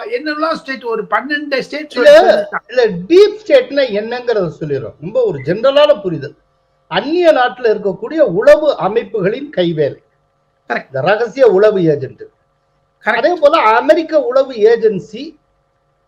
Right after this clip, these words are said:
Speaker 2: அமெரிக்க டாலர்களை வச்சுட்டு இந்தியாவுக்குள்ள, பங்களாதேஷ்குள்ள ஒரு பெரிய விளையாட்டு விளையாடி இருக்காங்க. அதுதான் அந்த டீப் ஸ்டேட்னுடைய விளையாட்டு அப்படின்னு சொல்றோம். சொல்லுங்க சார்.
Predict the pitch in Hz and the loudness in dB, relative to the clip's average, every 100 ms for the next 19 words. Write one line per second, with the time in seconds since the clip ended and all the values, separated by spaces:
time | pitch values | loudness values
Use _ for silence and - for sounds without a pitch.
0 | _ _ _ 151 202 277 302 294 269 185 | _ _ _ -6 2 2 2 0 0 0
1 | 131 170 196 240 254 226 214 180 160 160 | 0 2 4 4 2 -2 0 0 -2 -6
2 | 202 151 220 - - - 165 214 220 196 | -6 -2 -2 -2 -18 -10 -8 2 4 6
3 | 165 160 165 160 160 190 202 160 - 170 | 2 -4 -4 -2 0 4 2 2 -10 -6
4 | 269 226 - 185 262 285 214 190 170 165 | -4 -4 -4 -4 0 2 4 2 2 -4
5 | 147 143 139 131 123 110 - _ _ _ | -2 -2 -2 -8 -10 -12 -16 _ _ _
6 | - 160 202 294 320 175 - 277 330 - | -4 -2 2 2 2 -2 -6 -2 0 0
7 | - 240 - 185 180 175 151 156 151 131 | 0 0 0 -4 -4 -2 0 2 2 -2
8 | 139 127 - 143 139 113 _ _ _ _ | -6 -8 -10 -16 -16 -20 _ _ _ _
9 | _ 285 277 185 - - | _ 2 2 -2 -12 -20